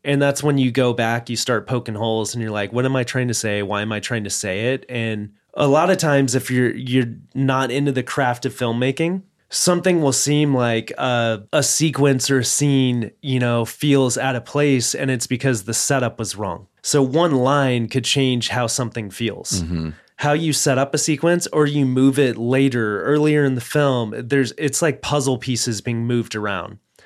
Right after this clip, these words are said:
Speaker 1: So sometimes if the ending is feeling long, what actually happened is you started using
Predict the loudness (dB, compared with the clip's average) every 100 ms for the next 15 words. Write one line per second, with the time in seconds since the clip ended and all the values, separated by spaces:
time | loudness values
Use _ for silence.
0 | -20 -20 -20 -4 0 2 4 4 4 2
1 | 2 2 -2 -2 0 2 2 2 0 2
2 | 2 2 -4 -8 -6 0 2 2 0 0
3 | 0 0 -2 -2 -2 -2 -2 0 0 0
4 | -2 -2 -2 -2 -2 2 0 0 -2 0
5 | 2 2 0 -4